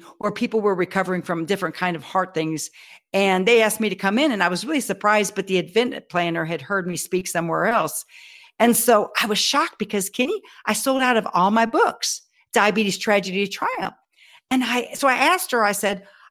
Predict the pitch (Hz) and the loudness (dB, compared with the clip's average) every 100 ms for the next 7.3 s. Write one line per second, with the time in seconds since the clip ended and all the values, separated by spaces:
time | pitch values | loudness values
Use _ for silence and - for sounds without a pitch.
0 | _ 220 220 185 190 214 - 294 254 220 | _ 0 2 2 4 2 2 2 2 2
1 | 208 190 185 202 208 190 180 392 - - | 2 0 0 -2 0 -2 -2 -6 -6 -10
2 | - - - 220 233 226 220 220 254 339 | -12 -20 -6 -4 -2 -2 -4 -4 -4 -2
3 | - 185 160 - _ _ _ _ 240 254 | -2 -4 -6 -10 _ _ _ _ 0 0
4 | 277 339 - 294 277 247 - 190 202 160 | 0 -2 0 0 0 -2 -4 -4 -4 -4
5 | 175 208 226 226 233 220 - 240 240 202 | -2 0 0 -2 -2 -2 -2 -4 -2 -4
6 | 190 _ - 180 - 214 - - 208 202 | -10 _ -4 -4 0 0 0 -2 0 0
7 | 196 196 202 | 0 -2 -2